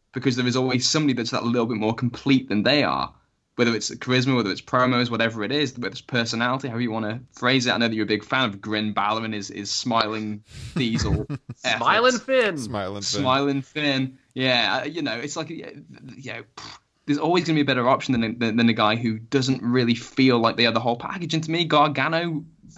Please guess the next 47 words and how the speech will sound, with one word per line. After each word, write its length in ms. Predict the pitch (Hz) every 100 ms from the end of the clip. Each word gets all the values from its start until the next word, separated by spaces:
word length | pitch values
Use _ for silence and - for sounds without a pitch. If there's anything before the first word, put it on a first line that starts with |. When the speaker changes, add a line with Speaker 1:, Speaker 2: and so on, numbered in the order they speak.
| -
Speaker 1:
f-, 120 | 127
for 280 | - 156 156
a 80 | 139
long 280 | 151 220 254
time, 340 | 214 127 101
you 60 | 107
could 140 | 131
see 160 | - 175
it 140 | 196
coming. 320 | - 240 180 117
He 140 | 143
was 440 | 135 170 208 - - _ -
a 60 | 107
better 240 | 101 98
option. 380 | 104 - - 131 _ _ _ _ _ _ _ _ _ - - _
Speaker 3:
So 220 | - 220 -
here's, 480 | 160 240 339 - - _
I'm 160 | 143 160
glad 340 | 131 190 254
you 60 | 240
brought 260 | 156 147 -
that, 200 | 104 -
'cause 160 | 101
now 140 | 117 165
we 80 | 160
can 240 | 135 131
focus 300 | 110 92 101
back 180 | - 95
on 80 | 92
N 80 | 95
X 160 | 95
T, 100 | -
which 160 | 113 131
I 40 | 107
think 160 | 104
was 120 | 123
the 80 | 113
bullet 180 | 147 208
point 240 | - 87
we 60 | 92
were 80 | 85
supposed 240 | 90 85
to 40 | -
be 100 | 80
on. 120 | 76 - 156
Speaker 2:
<laughs> 240 | - - -
Speaker 3:
Um, 500 | 135 123 120 127